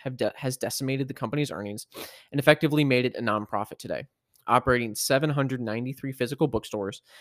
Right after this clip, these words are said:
and six hundred six virtual bookstores, serving six million students,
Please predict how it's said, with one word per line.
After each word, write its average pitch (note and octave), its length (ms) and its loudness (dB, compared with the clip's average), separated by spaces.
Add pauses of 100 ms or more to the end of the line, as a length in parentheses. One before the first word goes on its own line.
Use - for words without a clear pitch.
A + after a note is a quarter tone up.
(180)
and B2 100 -4
six - 220 -4
hundred C#3+ 260 0
six - 240 -4
virtual A#2 340 -2
bookstores, G#2 580 -8
serving A#2 320 -2
six - 260 -2
million C#3 200 2
students, G#2 460 -6